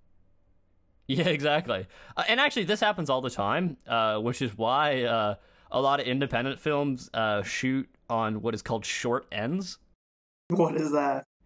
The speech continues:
Speaker 1: Which is when a major motion picture doesn't finish a whole roll.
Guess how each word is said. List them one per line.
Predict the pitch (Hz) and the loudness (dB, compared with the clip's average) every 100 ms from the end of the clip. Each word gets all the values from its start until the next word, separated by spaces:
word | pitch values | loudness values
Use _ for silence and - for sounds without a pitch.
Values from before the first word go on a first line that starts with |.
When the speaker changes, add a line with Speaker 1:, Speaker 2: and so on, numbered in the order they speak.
| _ - | _ -4
Speaker 1:
Which | 151 165 | -2 0
is | 180 160 143 143 | 2 0 -2 -4
when | 139 175 | 0 2
a | 151 | 2
major | 156 202 220 | 0 0 0
motion | 185 180 156 | 0 0 -2
picture | 160 - 139 127 117 - | -2 0 0 2 0 0
doesn't | 135 156 139 | 0 0 -4
finish | - 139 127 | -2 0 0
a | 127 | 0
whole | 123 120 | 0 0
roll. | 104 104 107 110 | 0 -2 -2 -4